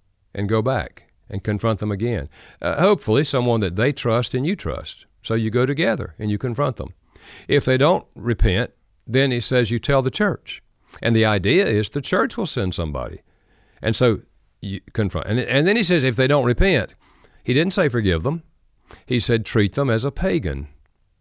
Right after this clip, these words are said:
What do you do for pagans? You pray for pagans.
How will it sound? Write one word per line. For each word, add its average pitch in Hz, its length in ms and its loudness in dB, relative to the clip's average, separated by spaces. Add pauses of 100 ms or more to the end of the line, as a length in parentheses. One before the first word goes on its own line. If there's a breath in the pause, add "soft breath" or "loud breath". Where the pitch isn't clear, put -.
(160)
What 127 120 4
do 131 60 4
you 135 80 2
do 131 160 4
for 151 120 -2
pagans? 139 640 0 (440)
You 202 120 -4
pray 220 260 4
for 277 140 -2
pagans. 76 600 0